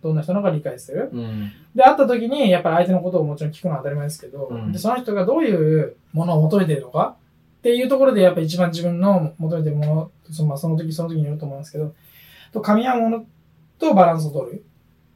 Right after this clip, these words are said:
Speaker 1: そうすると別に自分で何かをする必要あんまりないんですよ。
Speaker 2: うん。
Speaker 1: で、自分でどういう風に持っていくかっていうところを集中すればいいだけで、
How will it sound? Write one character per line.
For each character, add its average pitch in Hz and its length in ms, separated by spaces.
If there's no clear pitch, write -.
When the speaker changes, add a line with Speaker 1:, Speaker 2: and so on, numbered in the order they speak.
Speaker 1:
そ 262 200
う - 40
す 277 100
る 269 80
と 262 80
別 220 160
に 214 80
自 185 140
分 214 80
で 202 80
何 208 140
か 160 60
を - 40
す - 100
る 156 80
必 156 120
要 147 80
あ 196 40
ん 233 60
ま 233 100
り 208 60
な 185 80
い 156 40
ん - 20
で 156 60
す - 80
よ。 - 80
Speaker 2:
う 131 40
ん。 208 320
Speaker 1:
で、 180 60
自 160 180
分 285 100
で 247 80
ど 294 200
う 330 60
い 262 60
う 220 40
風 269 100
に 233 80
持 190 120
っ 185 40
て 214 80
い 202 100
く - 40
か 190 100
っ 180 80
て 185 60
い 180 140
う 180 80
と 185 120
こ 196 100
ろ 202 100
を 208 400
集 160 200
中 160 160
す 156 100
れ 160 60
ば 139 120
い 139 40
い - 20
だ 139 120
け 139 100
で、 147 320